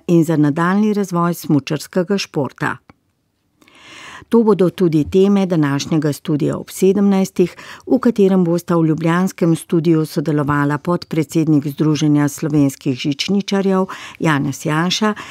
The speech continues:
in predsednik Smučarske zveze Slovenije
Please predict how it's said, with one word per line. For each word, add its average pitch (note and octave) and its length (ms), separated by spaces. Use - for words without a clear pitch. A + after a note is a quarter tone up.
in G3+ 200
predsednik E3 580
Smučarske G#3 600
zveze G3 400
Slovenije F#3 680